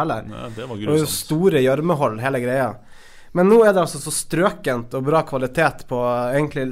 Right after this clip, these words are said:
Speaker 1: langt ned i divisjonene der. Og så har vi fortsatt skal presentere det vi har her i Norge. Altså, det er vel, altså, Brann stadion og Lerkendal er vel egentlig det eneste gressbanen i Norge som holder en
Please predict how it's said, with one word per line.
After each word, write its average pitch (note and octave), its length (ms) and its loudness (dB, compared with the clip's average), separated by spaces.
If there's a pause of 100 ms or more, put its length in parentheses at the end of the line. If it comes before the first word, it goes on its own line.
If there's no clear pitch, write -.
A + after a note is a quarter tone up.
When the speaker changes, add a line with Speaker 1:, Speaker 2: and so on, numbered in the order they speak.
(100)
Speaker 1:
langt F3 400 2
ned C#3 140 0
i C3+ 180 -2
divisjonene C3 480 -4
der. A#2+ 180 -6 (140)
Og D3 140 -6
så D#3 280 0
har D#3+ 220 4
vi C3+ 80 0 (240)
fortsatt - 580 -8
skal C3 200 -8
presentere C3+ 680 -2
det A#2+ 200 -2
vi A#2 100 -6
har C#3 160 0
her A#2+ 240 -4
i A2+ 80 -6
Norge. C3 480 -4
Altså, C3 180 -8
det D3+ 120 -2
er D3+ 100 4
vel, B2 80 -6 (380)
altså, D#3 220 0 (680)
Brann E3+ 220 2
stadion C#3+ 560 0
og A#2 80 -6
Lerkendal C3+ 640 -4
er C3 120 -4
vel A#2 100 -4
egentlig C3 260 -4
det A#2 160 -6
eneste B2+ 320 -4
gressbanen A#2+ 560 -8
i A2 80 -10
Norge B2+ 260 -6
som A2 140 -14
holder B2+ 240 -6
en G2+ 100 -12